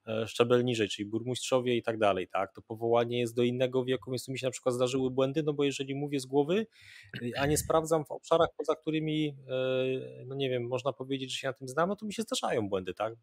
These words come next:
Ludzką rzeczą jest mylić się, natomiast dobrze potem jest po prostu się przyznawać do błędu i powiedzieć: "Tak, sorry, pomyliłem się, zagalopowałem się, bo wyszedłem poza obszar, na którym się znam",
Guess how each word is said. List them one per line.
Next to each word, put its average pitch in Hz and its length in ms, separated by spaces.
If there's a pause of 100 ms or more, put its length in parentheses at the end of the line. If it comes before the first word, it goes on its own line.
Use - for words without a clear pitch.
Ludzką 143 320
rzeczą 139 260
jest 131 140
mylić 147 380 (100)
się, 196 300 (380)
natomiast 165 300
dobrze 170 260
potem 170 240
jest 156 120
po 170 60
prostu 151 160
się 151 100
przyznawać 143 440
do 131 100
błędu 131 280
i 143 40
powiedzieć: 160 260
"Tak, - 260
sorry, 147 260
pomyliłem 131 460
się, 127 80
zagalopowałem 123 640
się, 202 120
bo 214 120
wyszedłem 185 400
poza 147 200
obszar, 139 260
na 123 80
którym 123 220
się 104 120
znam", - 200